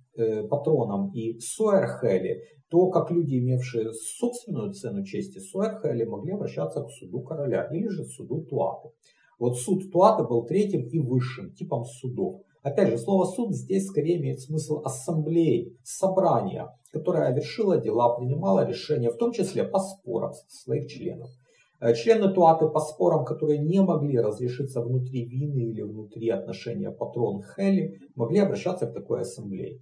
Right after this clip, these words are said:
Обычно там председательствовал король Туаты, он же и вершил суд. Хотя Ирландия была разбита на очень большое число вот таких туат,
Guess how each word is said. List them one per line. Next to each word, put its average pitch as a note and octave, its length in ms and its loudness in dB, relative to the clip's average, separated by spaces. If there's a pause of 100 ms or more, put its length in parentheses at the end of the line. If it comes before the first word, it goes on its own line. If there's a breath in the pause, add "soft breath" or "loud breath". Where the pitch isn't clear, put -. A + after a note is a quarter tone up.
(140)
Обычно C3+ 420 2
там G2 220 -2
председательствовал G2 920 -8
король G#2+ 380 -4
Туаты, G3+ 380 4
он F3 220 -2
же - 140 -4
и - 60 -8
вершил - 340 -10
суд. - 300 -18 (400 soft breath)
Хотя G3 200 4
Ирландия F3+ 420 6
была D3 200 4
разбита D3 460 0
на C#3 140 -2
очень C#3 260 -2
большое F3+ 500 2
число - 380 -8
вот - 180 -8
таких - 360 -12
туат, - 360 -4